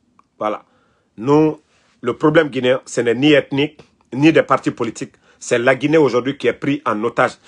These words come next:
C'est toutes les ethnies qui sont en train de souffrir aujourd'hui. Le litre, euh, un litre de,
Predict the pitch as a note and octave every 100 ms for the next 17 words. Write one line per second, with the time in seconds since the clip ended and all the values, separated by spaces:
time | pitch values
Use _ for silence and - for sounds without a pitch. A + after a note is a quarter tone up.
0 | - - C3+ - D4 D4+ D#3+ C3 C#3 -
1 | D#3 C#3+ - C3 A#2 C3 A#2 A2 C#3+ -
2 | C3+ A2+ G#2 G2 - _ _ _ A#2 C3
3 | C3 E3+ E3+ _ - _ _ _ - D3
4 | C#3+ C3+ A#2+ - F3+ D#3+ D#3+ - - _
5 | _ _ _ _ _ _ B2 C3 C3 A#2+
6 | G#2+